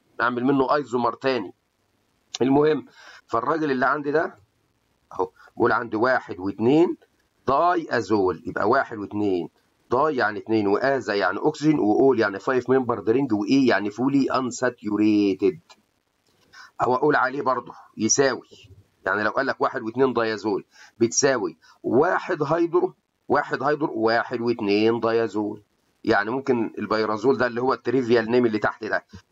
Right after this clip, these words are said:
يسمى واحد واتنين، وهو مع واحد واتنين داي يعني اتنين، وفي البوزيشن واحد والبوزيشن رقم اتنين، وقلت لك ببدا النمبرنج من عند الهيتيرو اتوم الساتيوريتد،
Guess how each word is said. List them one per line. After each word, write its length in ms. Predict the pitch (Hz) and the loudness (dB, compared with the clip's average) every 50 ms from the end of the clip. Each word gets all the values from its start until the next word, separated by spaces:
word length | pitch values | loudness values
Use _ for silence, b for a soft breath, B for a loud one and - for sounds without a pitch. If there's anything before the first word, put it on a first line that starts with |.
| _ - | _ -4
يسمى 360 | 107 - - 131 127 113 101 | -2 -2 -2 -2 -2 -2 0
واحد 320 | 110 131 131 - 139 117 | 0 0 0 -2 -4 -6
واتنين، 600 | 113 110 101 - 120 123 117 110 98 85 80 - - | -6 -6 -4 0 2 2 4 4 2 -2 -4 -6 -8
وهو 200 | 87 92 120 123 | -6 -4 -4 -4
مع 180 | 110 101 98 92 | -2 -2 -2 0
واحد 340 | 95 117 135 - - 139 123 | 0 0 0 -2 -4 -6 -6
واتنين 520 | 123 123 123 147 160 175 180 160 143 147 - b b b b b | -6 -4 0 2 4 4 4 4 0 -4 -10 b b b b b
داي 500 | - - 113 127 143 156 165 165 147 123 | -6 -2 0 2 2 2 0 -2 -4 -4
يعني 240 | 113 95 98 113 120 | -4 -2 -2 -2 -4
اتنين، 420 | 123 135 139 151 147 139 135 127 - _ b b b | -2 0 2 2 2 2 0 -4 -10 _ b b b
وفي 140 | - - 120 | -6 -2 -2
البوزيشن 500 | 104 98 110 101 110 139 - 135 120 113 | -2 0 0 0 0 0 0 0 0 0
واحد 360 | 113 131 135 - - 147 127 | 0 0 0 0 -4 -4 -4
والبوزيشن 580 | 123 110 101 95 104 101 123 127 127 120 104 98 | -6 -6 -4 -4 -6 -4 -4 -2 -2 -2 -2 -2
رقم 300 | 113 120 - 131 127 120 | -2 -2 -2 -4 -4 -4
اتنين، 280 | 120 131 143 143 127 | -2 -2 0 0 0
وقلت 240 | 113 104 107 - 139 | 0 -2 -2 -2 -2
لك 120 | 139 123 | -2 0
ببدا 340 | 110 139 147 127 110 123 110 | 0 -2 -2 -2 -2 -4 -4
النمبرنج 480 | 113 120 127 139 147 151 151 147 127 117 | -2 -2 -2 -2 -2 -4 -4 -4 -2 -2
من 220 | 113 113 113 110 | 0 0 0 2
عند 280 | 101 123 147 156 151 - _ B B B B B B | 2 0 0 -2 -4 -10 _ B B B B B B
الهيتيرو 360 | 101 104 113 - - 143 135 135 | -2 0 0 2 2 4 4 4
اتوم 300 | 127 147 - 143 131 120 | 4 2 2 0 0 0
الساتيوريتد، 1500 | 110 - - - 147 147 143 _ - 104 123 139 147 143 135 131 127 135 139 139 139 139 135 123 127 135 131 131 | 0 -2 0 0 0 0 -2 _ -6 0 2 4 4 6 6 4 4 4 4 4 4 4 4 4 4 4 4 2